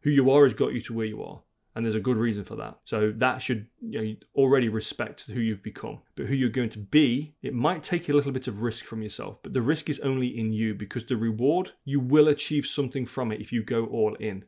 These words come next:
You just need to be able to back yourself enough to say that I am, I am worthy of what it is that I want to achieve. If you're talking yourself out of something right now,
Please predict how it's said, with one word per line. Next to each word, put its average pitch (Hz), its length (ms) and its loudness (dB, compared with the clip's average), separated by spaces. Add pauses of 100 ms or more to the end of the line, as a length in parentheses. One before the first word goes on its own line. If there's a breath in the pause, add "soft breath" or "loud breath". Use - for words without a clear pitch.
You 131 120 -2
just 117 180 -4
need 135 240 2
to 143 100 -4
be 131 140 2
able 123 140 2
to 110 100 -4
back 120 420 -4
yourself 113 400 -4
enough 110 240 -2
to 113 100 -10
say 107 200 -2
that 107 120 -4
I 113 140 -4
am, 107 160 -6 (140)
I 127 160 -2
am 113 240 -2
worthy 113 500 -2
of 98 140 -8
what 107 160 -4
it 107 100 -8
is 101 140 -6
that 107 100 -6
I 101 60 -4
want 101 240 -6
to 104 120 -14
achieve. 110 520 -8
If - 180 -2
you're 135 100 2
talking 147 380 0
yourself 120 380 0
out 110 220 -2
of 107 80 -8
something 107 360 -4
right 107 220 -4
now, 127 320 -6